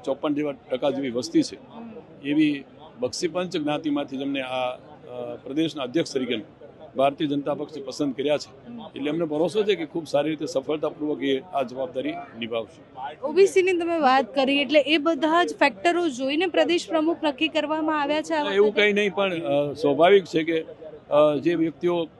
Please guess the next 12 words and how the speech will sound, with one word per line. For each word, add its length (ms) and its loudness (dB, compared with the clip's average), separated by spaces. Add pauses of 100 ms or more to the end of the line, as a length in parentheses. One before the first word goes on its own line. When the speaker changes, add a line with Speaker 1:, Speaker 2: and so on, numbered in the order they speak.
(120)
Speaker 1:
બક્ષીપંચમાંથી 720 -2
આવતી 300 2
હોય 160 2
ને 60 0
પાર્ટીને 460 0
મજબૂત 440 4
કરે 140 0
એવું 140 0
સંગઠનની 540 0
જેનામાં 320 0
આવડત, 280 0
સૂઝ 260 2